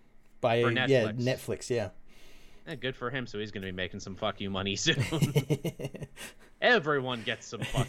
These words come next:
Speaker 2: you money.
Speaker 1: As long as it doesn't, like, ruin any of his plans <laughs> for, like,
Speaker 2: True.
Speaker 1: comic books. <laughs>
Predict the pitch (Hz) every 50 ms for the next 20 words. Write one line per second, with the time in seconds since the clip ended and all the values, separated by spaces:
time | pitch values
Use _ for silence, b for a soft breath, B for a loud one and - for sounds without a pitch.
0 | - 110 104 98 98 95 92 90 147 135 147 185 190 196 190 185 185 156 160 165
1 | 151 165 151 139 147 143 135 135 123 123 127 131 135 131 131 131 127 123 120 123
2 | 117 107 - - - 123 113 113 110 107 101 98 98 101 - - 165 165 - -
3 | - 165 147 - - 131 - - 139 120 104 107 101 92 131 123 117 110 - 107
4 | 104 104 - - - - 131